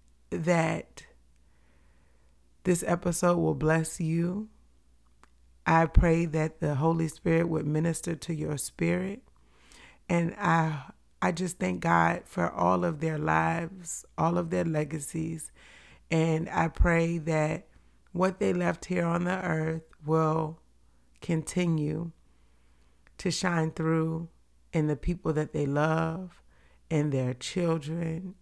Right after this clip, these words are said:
in their family, in their friends, their loved ones, significant others. Because life is not easy. Most days are very hard,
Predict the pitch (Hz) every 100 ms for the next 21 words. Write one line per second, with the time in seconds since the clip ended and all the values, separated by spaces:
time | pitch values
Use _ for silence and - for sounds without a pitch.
0 | - 151 151 135 135 120 - 160 160 165
1 | 165 160 151 143 139 131 - 160 160 165
2 | 165 165 - - _ - 143 139 151 165
3 | 160 160 147 170 165 160 - 160 165 160
4 | - 160 165 156 - 175 - - - -
5 | - - - - - - - - _ _
6 | - - 165 87 170 165 160 - - -
7 | 160 247 330 - 247 185 - - 143 165
8 | 196 - 156 175 185 - - 180 - _
9 | - _ - _ _ _ - 147 165 226
10 | - 214 220 220 196 165 139 123 151 202
11 | 208 190 233 165 156 185